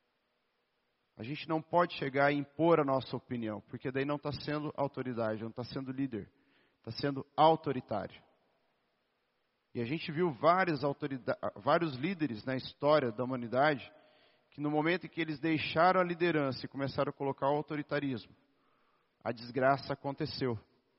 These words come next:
Eu sempre falo pros meus alunos assim, ó, se um dia vocês, se vocês ainda não leram, vocês vão ler sobre Hitler. E vocês vão ver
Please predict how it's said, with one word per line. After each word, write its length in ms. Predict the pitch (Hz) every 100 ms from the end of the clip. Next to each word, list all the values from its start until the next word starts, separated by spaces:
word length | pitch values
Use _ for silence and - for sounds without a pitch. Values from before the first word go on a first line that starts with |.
| _ _ _ _ _ _ _ _ _ _ _ _ _ _ _ _
Eu 80 | 110
sempre 280 | 147 151 -
falo 180 | 156
pros 100 | 143
meus 140 | 147 143
alunos 420 | 147 143 143 139
assim, 140 | 151
ó, 120 | 139 123
se 160 | -
um 40 | 139
dia 160 | 139
vocês, 400 | 160 165 - 156 139 -
se 80 | -
vocês 280 | 139 131 151
ainda 220 | 156 151
não 160 | 165 175
leram, 420 | 156 165 160 135 -
vocês 300 | 113 147 143
vão 140 | 156
ler 180 | 147 156
sobre 280 | - 160 156
Hitler. 440 | 123 170 - 104 - _ _ _ _ _ _
E 40 | 123
vocês 360 | 143 180 175
vão 280 | 170 196 175
ver 320 | 131 131 92